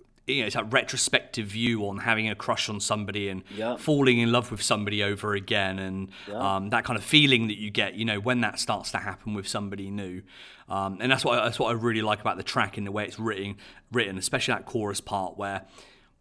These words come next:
Speaker 1: yeah, it starts "Dear Diary" and it's, it's that kind of ongoing retrospective view and acknowledgement that he's obviously been, you know, had crushes in the past and been in love in the past,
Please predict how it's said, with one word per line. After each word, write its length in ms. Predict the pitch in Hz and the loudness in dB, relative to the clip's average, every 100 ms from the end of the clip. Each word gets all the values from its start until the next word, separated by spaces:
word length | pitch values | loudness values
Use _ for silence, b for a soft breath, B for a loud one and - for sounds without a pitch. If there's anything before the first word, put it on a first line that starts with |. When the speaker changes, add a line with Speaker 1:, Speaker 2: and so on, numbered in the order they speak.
| _ | _
Speaker 1:
yeah, 160 | - 107 | -2 -2
it 140 | 95 | 0
starts 320 | - 139 117 - | 4 4 4 0
"Dear 240 | 131 113 | 2 4
Diary" 420 | 117 110 107 98 | 4 4 4 0
and 80 | 95 | -4
it's, 280 | 98 - - | -8 -8 -8
it's 220 | 110 98 | -8 -6
that 180 | 117 87 | -6 -6
kind 220 | - 110 | -4 -4
of 60 | 104 | -4
ongoing 640 | 113 113 110 104 101 101 | -2 -2 -2 -2 -2 -4
retrospective 1000 | 107 - - - - 104 - - 101 95 B B B B - | -6 -6 -4 -4 -2 -4 -6 -8 -8 -8 B B B B -14
view 420 | 110 117 113 107 | -6 0 2 2
and 120 | 101 | 0
acknowledgement 960 | 101 110 104 107 104 107 104 95 95 104 | -2 -2 -2 -2 -2 -2 -4 -4 -8 -6
that 180 | 104 87 - | -6 -6 -8
he's 480 | - 113 107 101 - | -4 -4 -2 -4 -4
obviously 380 | 113 - 113 104 | -4 -4 -4 -4
been, 540 | 110 107 107 101 95 - _ _ - | -2 -2 -2 -4 -8 -14 _ _ -10
you 100 | 113 | -8
know, 60 | 95 | -6
had 240 | 110 95 | -8 -12
crushes 500 | - 143 - 135 113 | -2 -2 0 -2 -2
in 100 | 107 | -4
the 60 | 95 | -2
past 420 | 143 147 143 - | 2 4 2 0
and 80 | 107 | -4
been 200 | 107 98 | -4 -4
in 120 | 95 | -2
love 160 | 120 | -2
in 100 | 135 | 0
the 60 | 131 | -4
past, 520 | 131 123 120 123 - | 0 2 2 0 -6